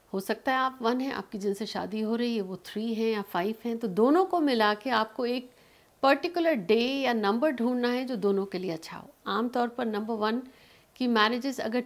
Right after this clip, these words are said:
टू डेट्स को हों, थ्री को हों, अच्छा माना जाता है।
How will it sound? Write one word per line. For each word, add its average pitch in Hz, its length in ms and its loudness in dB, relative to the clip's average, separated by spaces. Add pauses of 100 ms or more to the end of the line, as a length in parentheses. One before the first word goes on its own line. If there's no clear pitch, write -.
(100)
टू 285 160 4
डेट्स 240 380 0
को 254 140 -4
हों, 254 240 -6 (140)
थ्री 285 260 2
को 302 200 0
हों, 247 280 0 (1120)
अच्छा 233 300 -2
माना 247 260 4
जाता 220 340 2
है। 233 220 -4